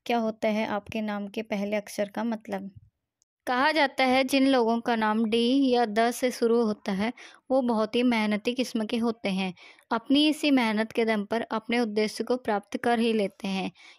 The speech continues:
ये लोग अपने काम को लेकर पूरी तरह समर्पित होते हैं और उसमें किसी भी तरह का समझौता बर्दाश्त नहीं करते।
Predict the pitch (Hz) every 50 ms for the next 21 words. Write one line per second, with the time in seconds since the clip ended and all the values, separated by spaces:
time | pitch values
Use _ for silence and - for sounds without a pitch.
0 | _ - 254 262 269 277 277 269 269 262 - 269 269 269 262 247 220 214 214 214
1 | - 240 233 226 226 - 240 240 247 247 - 220 220 220 220 - 233 220 233 226
2 | - 214 208 202 190 190 - - 220 - 226 214 - _ - 214 208 220 220 254
3 | - - - - - _ _ _ - 254 254 254 254 - - 277 277 - 285 -
4 | - 269 269 254 269 254 254 247 226 226 220 - 254 254 - 240 226 214 233 226
5 | 208 214 - 233 247 240 226 220 214 202 208 202 202 226 - 247 226 214 214 208
6 | - 208 185 196 - - 185 185